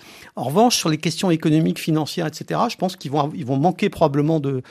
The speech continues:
euh, de compétences. Et un de leurs enjeux aujourd'hui, c'est que tous les technocrates, euh, tous ceux qui ont travaillé dans l'administration précédente ne fuient pas, euh, le pays. Donc ils ont un problème de, de,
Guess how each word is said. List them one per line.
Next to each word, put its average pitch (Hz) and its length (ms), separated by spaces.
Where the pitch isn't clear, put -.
euh, 117 140
de 127 100
compétences. 202 640
Et 170 140
un 175 120
de 165 80
leurs 147 220
enjeux 147 240
aujourd'hui, 135 400
c'est - 180
que - 140
tous 175 440
les 156 340
technocrates, 151 640
euh, 135 80
tous - 120
ceux 180 140
qui 160 120
ont 139 80
travaillé 170 440
dans 147 80
l'administration 135 560
précédente 175 380
ne 147 160
fuient - 320
pas, 190 340
euh, 143 400
le 143 120
pays. 135 220
Donc - 160
ils 135 120
ont - 20
un 156 60
problème 156 340
de, 131 160
de, 120 100